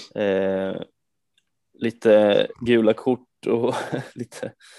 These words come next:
allt möjligt, kändes det som, den här rundan. Ehm, men hamnade på femtioåtta poäng till slut. Ehm, så att, alltså, så här, översnittet med, eh, ganska många poäng, men det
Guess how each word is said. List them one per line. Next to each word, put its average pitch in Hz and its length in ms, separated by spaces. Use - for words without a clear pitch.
allt 113 240
möjligt, 117 460
kändes 101 220
det 104 80
som, 98 160
den 98 100
här 95 80
rundan. 101 360
Ehm, 98 480
men 117 200
hamnade 117 400
på 107 460
femtioåtta - 560
poäng 110 380
till - 140
slut. 113 260
Ehm, 92 680
så 117 80
att, - 220
alltså, 110 300
så - 120
här, - 80
översnittet 117 680
med, 104 400
eh, 107 140
ganska 107 300
många 107 240
poäng, 107 320
men 101 120
det 104 260